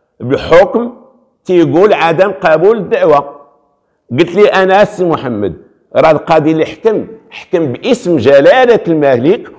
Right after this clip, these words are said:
وقال: 'تحت حكمت المحكمة بعدم قبول'". إذا شكون هو؟ جبتها من الزنقة، راه من عند قاضي هادي. هو قال لك: "أنا لا أعترف بهذه الأحكام ديال عدم قبول الدعوة"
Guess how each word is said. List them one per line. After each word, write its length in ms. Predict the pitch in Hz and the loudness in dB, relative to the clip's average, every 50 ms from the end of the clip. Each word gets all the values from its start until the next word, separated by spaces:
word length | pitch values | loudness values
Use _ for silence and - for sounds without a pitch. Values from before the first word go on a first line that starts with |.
| - _ - | -14 _ -2
وقال: 380 | 143 147 131 170 165 165 165 | -2 2 2 2 2 2 0
'تحت 280 | - - - - - - | -6 -10 -14 -14 -16 -18
حكمت 680 | - - - 185 226 - - 202 202 202 208 208 208 | -14 -8 -6 -6 -4 -2 -2 -2 -2 -2 -4 -6 -6
المحكمة 880 | 240 294 277 269 269 254 - - - - 233 233 214 190 165 165 165 - - - - _ _ _ _ _ _ _ | -8 -8 -6 -4 -4 -4 -6 -4 -2 0 0 0 0 0 0 0 -2 -4 -10 -20 -20 _ _ _ _ _ _ _
بعدم 480 | 107 113 - 123 135 165 185 233 254 247 | -4 -2 -2 0 0 0 -2 -2 -4 -2
قبول'". 540 | - 214 220 214 185 156 160 160 156 151 156 - - - - - _ _ _ _ _ 151 | 0 2 2 4 4 4 2 0 0 -2 -4 -8 -16 -20 -20 -20 _ _ _ _ _ -4
إذا 200 | 160 170 208 208 | 0 0 0 0
شكون 320 | 202 - - 240 277 269 | -2 -4 -6 -4 0 2
هو؟ 200 | 247 233 214 202 | 2 4 4 2
جبتها 340 | 170 190 190 135 - 190 185 | 2 0 -2 -2 -2 -2 -2
من 120 | 190 190 | 0 -2
الزنقة، 420 | 185 160 208 262 359 - - 196 180 | -2 -4 -6 -8 -10 -6 -2 -2 0
راه 80 | 180 | 0
من 120 | 175 175 160 | -2 -2 -4
عند 180 | 165 175 151 | -6 -6 -6
قاضي 400 | 175 - 196 214 202 196 175 165 | -6 -4 -4 -2 -2 -2 -2 -2
هادي. 380 | 120 110 104 98 87 82 82 - - _ _ _ _ _ _ _ - | 0 0 -2 -2 -4 -6 -12 -16 -18 _ _ _ _ _ _ _ -4
هو 120 | 110 139 165 | 0 2 2
قال 100 | 180 175 | 4 4
لك: 180 | 185 180 180 | 2 0 0
"أنا 180 | 180 180 180 180 | 0 0 0 2
لا 300 | 175 202 247 254 - 190 208 | 2 4 4 4 2 2 -2
أعترف 640 | 175 170 156 - - 185 185 185 180 180 180 185 - 392 - - - - _ _ _ | -4 -6 -6 -4 0 2 2 2 2 0 -2 -4 -6 -6 -8 -12 -18 -20 _ _ _
بهذه 200 | - 107 131 160 | -10 -6 -6 -6
الأحكام 460 | 147 156 - 147 - - - 196 185 165 | -4 -6 -8 -10 -8 -8 -6 -4 -2 -2
ديال 140 | 170 156 | -2 -2
عدم 240 | 127 135 151 143 147 | -2 -2 -4 -4 -4
قبول 360 | 143 - - 135 120 123 131 | -4 -2 -2 -2 0 0 -2
الدعوة" 520 | 113 87 82 90 92 87 92 87 82 - | -2 -4 -4 -6 -6 -4 -4 -4 -6 -6